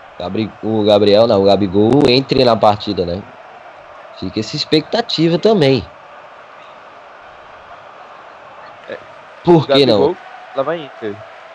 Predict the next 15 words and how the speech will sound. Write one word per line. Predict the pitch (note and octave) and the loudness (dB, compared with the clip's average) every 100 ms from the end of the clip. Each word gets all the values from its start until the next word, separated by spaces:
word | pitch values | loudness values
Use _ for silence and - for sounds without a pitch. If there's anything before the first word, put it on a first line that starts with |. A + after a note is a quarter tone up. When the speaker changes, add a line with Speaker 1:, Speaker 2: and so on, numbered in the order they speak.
| - - - | -20 -20 -12
Speaker 1:
Vem | F#2 D3+ | -2 2
a | F#3 | 4
Inter | G3 G3 G3 | 4 4 4
agora | G3+ | 4
na | G3+ | 2
resposta, | G3 G#3+ - G#3 F3+ G#3+ | 2 0 0 0 2 0
batida | G#3+ - A3+ | -2 0 -2
pro | B3 | 0
gol, | A#3+ C4 | -2 -2
dispara, | B3+ - - D4 - B3 | 0 0 2 4 4 2
a | |
bola | A#3 G#3+ | 2 2
vai | G3+ | 2
pra | F3+ F#3 | 2 -2
fora. | - G3 F3+ D#3+ D3+ C3+ A#2 A2 G#2 G2 F#2 D#2+ D2+ D2 | -2 -2 0 0 0 0 0 -2 -2 -4 -4 -6 -10 -12